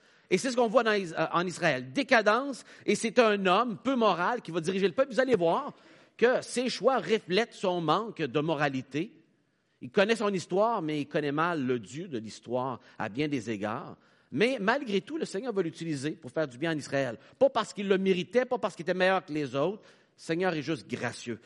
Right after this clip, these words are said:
Et c'est là qu'on voit un mélange de grâce et de chaos. Et quand on voit un mélange de grâce et de chaos, vous savez ce que ça fait ? Ça nous amène des grosses questions morales.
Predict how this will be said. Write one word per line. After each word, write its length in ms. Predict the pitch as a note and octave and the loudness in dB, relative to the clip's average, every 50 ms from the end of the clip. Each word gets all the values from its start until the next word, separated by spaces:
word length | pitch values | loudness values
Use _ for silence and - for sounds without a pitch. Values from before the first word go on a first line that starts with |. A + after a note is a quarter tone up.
| - - - | -20 -12 -8
Et 80 | - C3 | -8 0
c'est 100 | - G3+ | 2 2
là 80 | G3+ | 4
qu'on 120 | B3 B3 G#3+ | 4 2 2
voit 180 | F3 G#3 A3+ F#3+ | 2 2 2 2
un 80 | E3 | 0
mélange 500 | D#3+ F3 G3+ F#3+ F#3 G#3 A#3 A3+ F#3 B2 | 2 2 2 4 4 4 2 0 -2 -6
de 220 | C3+ C#3+ A2+ C3+ B2+ | -8 -6 -4 -4 -4
grâce 520 | A2 G2 B2 C3 D3 E3 G3+ A3 - - | -4 -4 0 2 2 2 2 0 -2 -4
et 40 | D3+ | -6
de 160 | C3+ A#2+ B2+ | -2 -2 -2
chaos. 520 | B2 - - E3 C#3 C3 C3+ D#3+ A3 B3 - - - - | -2 0 2 2 2 4 4 2 2 0 -2 -8 -8 -6
Et 60 | E3 | 0
quand 120 | E3 C#4+ D4+ D4 | 2 2 4 4
on 80 | D4+ C#4 | 4 4
voit 160 | D4 D#4+ D4 | 4 4 2
un 60 | A#3 | 2
mélange 280 | G3 G3 A3+ C4 B3+ F3+ | 2 2 2 2 0 0
de 120 | F#3 F3 | -2 0
grâce 380 | D#3 C#3+ D3+ F3 A3+ B3 - F3 | 0 2 2 2 2 2 0 -4
et 40 | |
de 80 | D#3+ D#3 | -4 -4
chaos, 220 | - - D#3 F3+ | -2 0 0 0
vous 80 | A#3 G#3+ | 0 0
savez 180 | - B3 D4+ D#4 | -2 -2 -2 -2
ce 60 | C4+ | -4
que 80 | A3+ | -4
ça 120 | - - E3 | -4 -4 -4
fait ? 380 | - - F#3 G#3+ - - - _ _ _ _ _ _ _ _ _ _ _ _ _ _ _ _ _ _ _ _ _ _ _ _ | -2 -2 -2 -2 -2 -8 -20 _ _ _ _ _ _ _ _ _ _ _ _ _ _ _ _ _ _ _ _ _ _ _ _
Ça 120 | - - | -8 -4
nous 80 | D3 G3 | -2 0
amène 140 | B3 D4 C#4 | 2 2 2
des 120 | G#3+ D3+ | 0 -2
grosses 420 | B2 - C#3+ F3 A#3+ C#4 B3 - - | -4 -2 2 2 4 4 2 0 -4
questions 400 | - - - - - - A3+ F#3+ | -6 -8 -8 0 0 0 0 2
morales. 520 | E3 D3+ C#3 B2+ C#3 C3 - - - C#3 | 0 -2 -2 -2 -2 -2 -2 -4 -6 -8